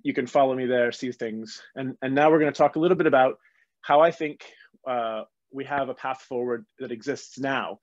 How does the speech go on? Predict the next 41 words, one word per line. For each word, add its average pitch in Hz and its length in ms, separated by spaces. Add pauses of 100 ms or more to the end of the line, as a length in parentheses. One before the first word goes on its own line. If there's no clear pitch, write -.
(360)
to 110 100
personalizing 120 580
radiotherapy 110 680 (240)
dosing. - 500 (500)
Uh, 110 220
and - 40
in 123 120
particular, 131 500
I'm 120 100
gonna 117 120
talk 120 240
about 113 180
a 107 40
series 120 340
of 107 100
papers, 127 640 (320)
uh, 110 300
three 143 160
of 123 140
them, 185 260 (460)
um, 110 340
in 120 120
which - 260
we 117 340 (180)
talk 135 240
about 117 420
a 117 80
method 120 360
by 110 160
which 113 240
to 110 100
calculate 113 640
what 117 120
I'm 110 140
calling 110 340
a 98 40
genomic 107 420 (120)
dose, 135 380
or 101 180 (100)
the 107 80
genomically 110 640